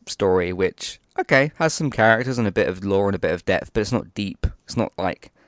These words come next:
and there might be themes, but it's not sort of thematic in the way that a Resident Evil or a Last of, uh, not Resi-, uh, Silent Hill or a sort of Last of Us are. So, um, but no, I'm, the, the, the main point is I'm enjoying the games I'm playing,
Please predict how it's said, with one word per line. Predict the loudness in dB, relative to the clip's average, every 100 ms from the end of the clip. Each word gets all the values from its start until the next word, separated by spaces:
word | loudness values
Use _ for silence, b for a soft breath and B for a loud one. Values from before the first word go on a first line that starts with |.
| b 0
and |
there | 2
might | 2
be | 2
themes, | -4 -2 0 -2 -4
but | -4
it's | -4
not | -4
sort | -4 -4
of | -4
thematic | -4 -4 -6 -10 -8
in | -8
the | -4
way | -4 -2
that | -4 -4 _ B B B B -8
a | -2
Resident | -2 -2 -6 -6
Evil | -6 -4 -4
or | -4 -4
a |
Last | -2 -4 -6
of, | -10 -6
uh, | -6 -4
not | -4 -4
Resi-, | -6 -4
uh, | -4 -2 -4
Silent | -2 -2 -2
Hill | -4 -2
or | -4
a | -6
sort | -8 -4
of |
Last | -4 -4
of | -12
Us | -10 -8
are. | -8 -12 -14
So, | -4 -4 -4 B B B B 2
um, | 2 2 0 -6 -10 _ -4
but | 2
no, | 4
I'm, | 2 0
the, | 0 0 2 0 2
the, | 2 4
the | 2
main | 2 0
point | 2 4 4
is | 2
I'm | 4 4
enjoying | 4 4 2 2
the | 2
games | 0 0
I'm | -2
playing, | 0 2 0